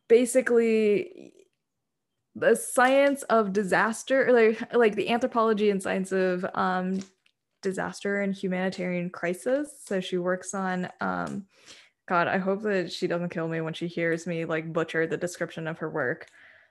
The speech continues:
Um, but she works a lot on water and,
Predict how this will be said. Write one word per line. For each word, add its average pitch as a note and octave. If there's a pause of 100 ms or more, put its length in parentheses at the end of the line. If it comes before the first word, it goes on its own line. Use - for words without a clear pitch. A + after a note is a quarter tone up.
(160)
Um, E3+ (560)
but G#3
she -
works G#3+
a G3+
lot F3+
on E3+
water G3
and, E3+